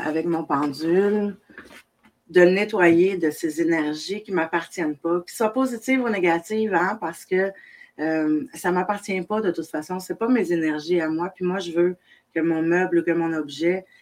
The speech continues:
ait mes énergies à moi. Euh, on ne sait pas si ce meuble-là a été témoin, euh, euh, de chicanes de couple, euh, de, de, de chicanes de maman avec son enfant, euh,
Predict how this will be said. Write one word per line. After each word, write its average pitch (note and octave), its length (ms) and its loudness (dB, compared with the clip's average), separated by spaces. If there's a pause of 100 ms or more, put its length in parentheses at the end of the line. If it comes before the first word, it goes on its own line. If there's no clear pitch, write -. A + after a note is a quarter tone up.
(180)
ait F#3 140 2
mes E3 200 0
énergies D#3+ 400 -2
à D#3+ 100 0
moi. C#3+ 260 -6 (840)
Euh, D3 560 -6 (400)
on G3 80 -6
ne G3+ 40 -6
sait F#3+ 180 -4
pas B3 180 0
si F#3+ 400 2
ce F3+ 160 -2
meuble-là D#3 540 2
a D#3 60 2
été D3 220 -2
témoin, D3 500 -2
euh, D#3 360 0 (720)
euh, D#3+ 160 2
de D#3+ 160 2
chicanes E3+ 420 0
de E3+ 100 4
couple, D#3+ 560 -4
euh, C#3 400 -6 (460)
de, D3+ 240 2
de, C#3+ 240 -4
de D#3 140 -6
chicanes E3 420 0
de D#3+ 80 2
maman D#3 500 4
avec D#3+ 280 2
son E3+ 220 0
enfant, E3 400 0
euh, D3+ 400 -4